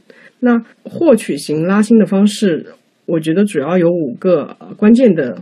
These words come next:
或者说重要的因素。第一个是你的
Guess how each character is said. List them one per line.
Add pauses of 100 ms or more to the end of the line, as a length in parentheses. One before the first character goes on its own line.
或
者
说
重
要
的
因
素。 (380)
第
一
个
是 (340)
你
的